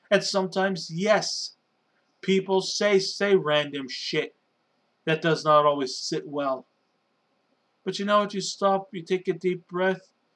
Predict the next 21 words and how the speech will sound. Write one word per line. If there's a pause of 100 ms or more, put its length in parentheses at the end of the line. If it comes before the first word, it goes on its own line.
(440)
and
you
just, (120)
you
know,
go
about.
It's (140)
business
as
usual. (1080)
Sometimes
people
agree,
other
times
people
don't
agree. (1120)
All
natural.